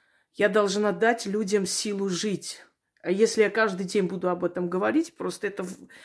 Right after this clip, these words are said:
вгоняет в отчаяние. И, естественно, это всё я переживаю сама внутри.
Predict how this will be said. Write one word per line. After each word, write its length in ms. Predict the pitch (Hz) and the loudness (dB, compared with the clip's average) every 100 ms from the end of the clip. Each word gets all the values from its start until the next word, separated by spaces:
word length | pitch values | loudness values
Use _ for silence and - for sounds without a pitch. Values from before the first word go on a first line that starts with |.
| - - - | -20 -20 -20
вгоняет 560 | - - 220 240 247 185 | -8 4 6 8 4 2
в 80 | 220 | -2
отчаяние. 560 | - - 220 185 185 | -2 0 2 2 0
И, 100 | - | -2
естественно, 840 | 202 185 208 190 294 311 - 226 196 | -6 -6 -4 0 2 2 0 0 0
это 240 | 196 202 | 0 -2
всё 200 | 190 262 | -4 -4
я 180 | 233 180 | 0 0
переживаю 520 | - 175 175 190 196 | 0 -2 -2 0 0
сама 380 | 185 220 220 180 | 0 -2 2 0
внутри. 600 | 165 170 170 180 151 | 2 -4 -2 -2 -2